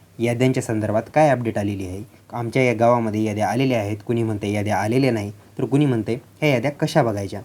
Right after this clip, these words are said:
त्याचप्रमाणे ज्या गावामध्ये, ज्या जिल्ह्यांमध्ये याद्या आल्या, त्या जिल्ह्यांमध्ये काही काही व-, विभागामध्ये वाटपाचं हे सुरुवात देखील झालेली आहे. तर आमच्या जिल्ह्यामध्ये वाटपाला सुरुवात कधी होईल? त्याचप्रमाणे याद्यांच्या संदर्भात आणखी जी काही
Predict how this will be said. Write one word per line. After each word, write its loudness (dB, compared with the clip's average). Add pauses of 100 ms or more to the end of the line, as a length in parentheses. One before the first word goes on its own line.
(320)
त्याचप्रमाणे -2 (760)
ज्या 6
गावामध्ये, 2
ज्या 0
जिल्ह्यांमध्ये 0
याद्या 0
आल्या, -4 (300)
त्या 2
जिल्ह्यांमध्ये 2
काही 0
काही 4
व-, 0
विभागामध्ये -2 (260)
वाटपाचं 2
हे 0 (220)
सुरुवात 2
देखील 0
झालेली -2
आहे. -10 (260)
तर 2
आमच्या -2
जिल्ह्यामध्ये 2
वाटपाला 0
सुरुवात -2 (100)
कधी 2
होईल? 2 (320)
त्याचप्रमाणे -2 (400)
याद्यांच्या 2
संदर्भात 0
आणखी -4
जी -2
काही 2